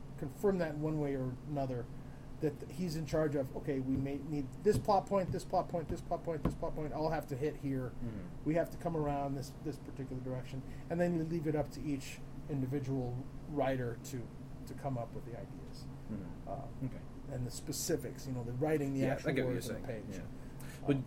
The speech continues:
Speaker 2: But, yeah, um, the second one I was not as impressed by. It was not an a-, what, was not Abnett himself, and it's one of my less favourite forty K writers, and he produced exactly what I expected.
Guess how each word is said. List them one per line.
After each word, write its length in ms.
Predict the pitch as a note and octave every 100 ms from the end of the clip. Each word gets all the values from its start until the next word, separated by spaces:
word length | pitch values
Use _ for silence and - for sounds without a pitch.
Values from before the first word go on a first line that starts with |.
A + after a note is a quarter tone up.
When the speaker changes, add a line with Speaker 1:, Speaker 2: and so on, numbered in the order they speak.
| -
Speaker 2:
But, 60 | D3
yeah, 220 | C#3+ G#2+
um, 400 | A#2+ B2+ B2+ A#2+ A#2+
the 80 | C3+
second 300 | G3 - D#3+
one 220 | D3 C3+
I 80 | C3
was 140 | B2+ A#2+
not 80 | A2
as 80 |
impressed 340 | A2 G2 G2 -
by. 180 | F#2 F2 -
It 100 | A#2
was 100 | G#2+
not 140 | B2 C3
an 140 | C3 B2+
a-, 60 |
what, 240 | B2+ C3 B2
was 140 | B2+
not 100 | B2+
Abnett 220 | C#3 B2+
himself, 480 | A2+ B2 G#2 G#2 -
and 80 | G2+
it's 120 | -
one 120 | A2
of 120 | G#2
my 260 | G#2 G#2 G2+ - - - A2+
less 140 | -
favourite 280 | G#2 F#2+ F#2+
forty 220 | G#2 G2
K 140 | F#2 G2
writers, 440 | G2 F#2+ G#2+ G2
and 80 | G2
he 60 | F#2
produced 340 | - G#2 G2+
exactly 240 | F#2+ F#2 G#2
what 100 | F2+
I 40 |
expected. 420 | F#2 A#2 - A2+